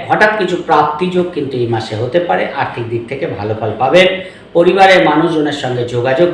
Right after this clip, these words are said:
বাড়বে, সেই জায়গাগুলো ভালো দেখতে পাওয়া যাচ্ছে। কোনো বিশিষ্ট ব্যক্তির সান্নিধ্য লাভ কিন্তু আপনাদের এই মাসে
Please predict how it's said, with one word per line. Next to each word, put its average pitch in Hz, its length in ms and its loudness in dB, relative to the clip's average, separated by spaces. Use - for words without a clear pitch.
বাড়বে, 143 240 0
সেই 117 180 -6
জায়গাগুলো 110 340 0
ভালো 135 160 -2
দেখতে 160 260 -6
পাওয়া 147 160 -2
যাচ্ছে। 143 280 -8
কোনো 214 220 6
বিশিষ্ট 202 380 0
ব্যক্তির 165 380 2
সান্নিধ্য 180 380 4
লাভ - 140 6
কিন্তু 123 300 -6
আপনাদের 120 400 0
এই 135 120 -2
মাসে 156 180 0